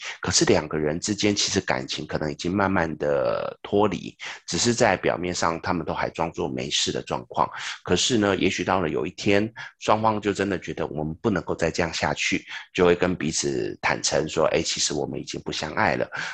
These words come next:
然后两个人就结束。所以，啊，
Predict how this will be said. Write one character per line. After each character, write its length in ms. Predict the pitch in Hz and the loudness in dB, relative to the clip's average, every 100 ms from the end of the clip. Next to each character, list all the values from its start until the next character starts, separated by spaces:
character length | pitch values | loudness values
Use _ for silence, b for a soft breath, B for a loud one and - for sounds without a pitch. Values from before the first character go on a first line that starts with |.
| - | -6
然 100 | 71 | 0
后 140 | 76 71 | 0 0
两 180 | 73 - | -2 -6
个 120 | 60 | -10
人 120 | 67 | -8
就 100 | 78 | -8
结 240 | - - - | -8 -8 -6
束。 320 | - - - _ B B | -6 -8 -10 _ B B
所 140 | - 139 | 6 8
以， 460 | 127 104 85 - - | 8 4 -2 -8 -10
啊， 240 | - - | -4 -2